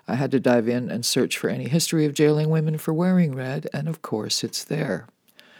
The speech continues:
The Scarlet Woman was notorious, she of loose morals, an unsavory character, but I found a story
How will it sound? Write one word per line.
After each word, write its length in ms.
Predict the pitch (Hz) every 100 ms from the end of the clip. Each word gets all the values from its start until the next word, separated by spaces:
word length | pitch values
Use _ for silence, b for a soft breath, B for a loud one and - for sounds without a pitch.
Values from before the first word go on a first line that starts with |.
| b
The 100 | -
Scarlet 420 | 151 - 147 147 117
Woman 300 | 151 165 165
was 240 | 180 185
notorious, 640 | 170 131 135 113 101 87
she 240 | - - 123
of 160 | 120
loose 260 | 123 127 -
morals, 460 | 131 123 120 113 - b b b b b b b
an 120 | - 139
unsavory 760 | 143 135 - 135 127 127 123
character, 580 | - 127 123 127 156 151
but 100 | 143
I 80 | 135
found 400 | - 151 147 -
a 60 | 156
story 520 | - 156 147 147 135